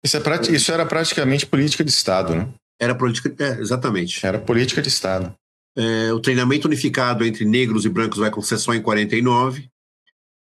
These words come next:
Speaker 2: E isso aqui também vai pro capítulo dos, dos Marines maus.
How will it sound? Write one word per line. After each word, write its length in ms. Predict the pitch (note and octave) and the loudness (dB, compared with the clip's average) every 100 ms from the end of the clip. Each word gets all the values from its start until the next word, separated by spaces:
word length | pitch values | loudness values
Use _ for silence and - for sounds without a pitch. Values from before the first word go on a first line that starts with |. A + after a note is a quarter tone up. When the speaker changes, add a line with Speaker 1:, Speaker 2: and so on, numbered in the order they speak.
| - | -2
Speaker 2:
E 200 | C3 - | -2 -2
isso 240 | C3+ C3 C#3 | -2 0 0
aqui 140 | C#3 | -2
também 300 | B2+ B2+ B2+ | 0 0 0
vai 200 | B2 B2+ | 0 0
pro 120 | B2 | -2
capítulo 460 | A#2 G#2+ B2 A2+ A#2+ | -4 -2 -2 -2 -2
dos, 480 | A#2 G#2 - - - - | -2 -2 -4 -8 -10 -8
dos 440 | G2+ F#2 F2+ - - | -6 -6 -8 -10 -4
Marines 500 | G#2 G#2+ A#2 A2+ F2 | 0 2 2 0 0
maus. 440 | G2+ F2+ - | -2 -2 -6